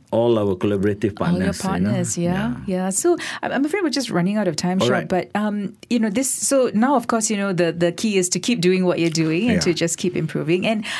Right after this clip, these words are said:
Speaker 2: um, I guess, you know, we also always say, "Tak kenal maka tak cinta," right? So, you know, is, is there an invitation from you to,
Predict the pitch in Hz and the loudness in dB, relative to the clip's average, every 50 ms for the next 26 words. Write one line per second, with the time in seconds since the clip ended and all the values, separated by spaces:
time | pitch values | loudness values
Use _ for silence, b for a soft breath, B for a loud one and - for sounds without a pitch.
0 | B B 208 208 214 208 208 196 - 208 190 311 311 294 254 247 247 240 240 B | B B -2 -2 -2 -2 -2 -4 -4 0 0 0 0 2 2 4 4 2 2 B
1 | B B B - - - 185 185 226 233 226 247 240 - 269 226 185 202 190 - | B B B -8 -6 -2 0 0 2 2 2 2 2 2 2 2 2 0 0 -2
2 | 202 180 156 180 - 202 190 180 170 156 151 - 156 - - - - - 170 156 | -2 -2 -2 -2 -2 0 0 0 0 -2 -2 -4 -4 -4 -4 -4 -2 -2 -2 -2
3 | - 165 147 135 - - - - - - 185 175 170 175 175 175 170 165 175 175 | -2 -2 -4 -2 -4 -4 -4 -4 -2 0 0 2 2 2 2 2 2 0 0 -2
4 | - - - 190 180 180 - - 220 214 185 - 190 180 180 208 - 220 214 214 | -2 -4 -2 0 0 0 0 0 0 -2 0 0 0 0 0 0 0 0 0 0
5 | 240 220 214 220 190 196 190 180 175 | 0 0 0 0 0 0 0 0 -2